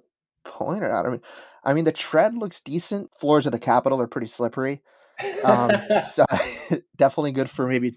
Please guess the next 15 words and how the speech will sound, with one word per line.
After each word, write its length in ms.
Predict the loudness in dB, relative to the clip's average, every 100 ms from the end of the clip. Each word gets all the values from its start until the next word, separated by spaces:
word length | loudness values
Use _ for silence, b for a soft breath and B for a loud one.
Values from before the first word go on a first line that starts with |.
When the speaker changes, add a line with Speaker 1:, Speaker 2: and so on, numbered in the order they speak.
| -4
Speaker 1:
the 60 |
next 240 | -4 -4 0
January 420 | 0 2 2 2
sixth. 400 | 0 -2 -4 -18 _ b b b b b b
Speaker 2:
Yeah, 220 | 4 4
Speaker 1:
Whereas 280 | 4 -2 -2
Speaker 2:
for 120 | -6
sure. 320 | -6 -6 -6 -12 _ _ _
Speaker 1:
whereas 240 | 2 4 4
the 100 | 2
high 200 | 2 2
tops 460 | 2 2 2 -2 -6
you 140 | -2
might 200 | 0 0
wear 520 | 2 4 4 4 0